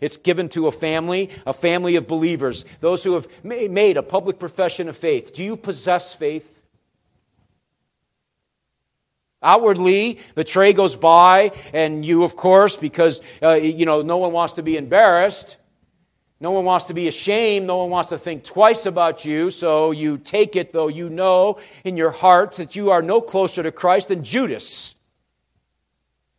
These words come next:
You're eating and drinking judgment to yourself. You see, you're intruding on the family meal. Do you know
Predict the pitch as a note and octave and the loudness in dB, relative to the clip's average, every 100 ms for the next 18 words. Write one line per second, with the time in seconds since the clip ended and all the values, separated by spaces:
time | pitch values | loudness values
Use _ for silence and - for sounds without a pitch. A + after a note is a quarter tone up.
0 | _ _ _ _ _ _ _ _ _ _ | _ _ _ _ _ _ _ _ _ _
1 | _ _ _ _ _ _ _ _ _ _ | _ _ _ _ _ _ _ _ _ _
2 | _ _ _ _ _ _ _ C#3 C#3+ E3 | _ _ _ _ _ _ _ -14 -8 -4
3 | E3 D3+ C3+ D3+ D#3+ C#3+ C3+ B2+ A#2+ - | -4 -6 -6 -6 -6 -6 -10 -10 -14 -4
4 | D3 D3 A2+ G#2+ G2+ - - - _ _ | -2 -2 -4 -16 -16 -18 -20 -20 _ _
5 | _ _ _ B2 A2 - A#2 G#2 - _ | _ _ _ -16 -12 -10 -10 -12 -18 _
6 | - _ _ _ _ _ _ C#3+ - E3+ | -20 _ _ _ _ _ _ -12 -8 -4
7 | D#3 D3+ - - D3 - - A3 D#3 A2+ | -2 -4 -6 -16 -14 -10 -6 -4 -2 -6
8 | G#2 - _ _ _ _ _ _ - D3 | -12 -20 _ _ _ _ _ _ -14 -12
9 | C#3 E3 D#3+ C#3 B2 C3+ A2+ E2+ - _ | -8 -6 -6 -8 -12 -12 -12 -16 -20 _
10 | _ _ _ _ - _ _ _ _ _ | _ _ _ _ -20 _ _ _ _ _
11 | _ _ _ _ _ _ _ - G#3+ A3+ | _ _ _ _ _ _ _ -8 -6 -4
12 | G3 F#3+ G#3 C#3 D3+ D3 | -2 0 2 2 -2 -6